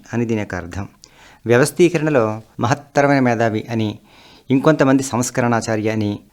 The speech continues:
ఇలా ఆయనకి చాలా బిరుదులు ఇచ్చారు. నవీన హిందుత్వానికి ఆయన సర్వోన్నత శిఖరం,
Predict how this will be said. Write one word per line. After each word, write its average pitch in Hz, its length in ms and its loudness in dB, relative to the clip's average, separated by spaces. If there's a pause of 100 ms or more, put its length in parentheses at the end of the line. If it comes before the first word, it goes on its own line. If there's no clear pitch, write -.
(260)
ఇలా 139 240 2 (260)
ఆయనకి 131 440 0
చాలా 120 340 2 (100)
బిరుదులు 113 540 2
ఇచ్చారు. 104 640 -10
నవీన 123 340 6
హిందుత్వానికి 135 840 2 (280)
ఆయన 113 340 0
సర్వోన్నత 120 640 0
శిఖరం, 101 420 -8